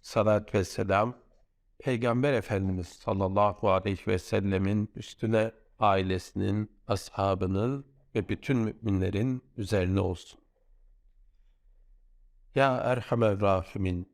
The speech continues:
ey merhametlilerin en merhametlisi olan Allah'ım, bugünümüzü bizim için hayırlı kıl, bereketli kıl.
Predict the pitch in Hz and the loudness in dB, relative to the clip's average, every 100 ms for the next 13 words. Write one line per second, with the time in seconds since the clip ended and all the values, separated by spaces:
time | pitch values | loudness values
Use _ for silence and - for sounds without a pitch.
0 | _ - 107 110 110 104 101 98 98 101 | _ 0 2 2 2 2 2 0 0 0
1 | 95 - 104 98 101 101 95 _ 113 120 | -2 -4 -2 -2 -2 -4 -8 _ 0 0
2 | 107 101 95 101 98 95 - - 151 120 | 2 0 0 0 0 -2 -6 -4 -2 0
3 | 107 95 92 92 92 92 - 98 - _ | 2 2 0 2 2 0 -4 -10 -10 _
4 | _ _ _ _ _ _ 185 175 135 117 | _ _ _ _ _ _ -2 2 2 0
5 | 107 120 110 104 - 113 120 120 107 - | 0 0 -2 -2 -10 -4 0 0 -2 -2
6 | 107 95 - - 117 107 107 104 - 113 | -4 -4 -2 0 2 2 2 0 0 -2
7 | 104 92 - 98 101 98 - 95 - 139 | 0 -4 -8 -4 -2 -2 -4 -6 -4 -6
8 | - 113 | -6 -8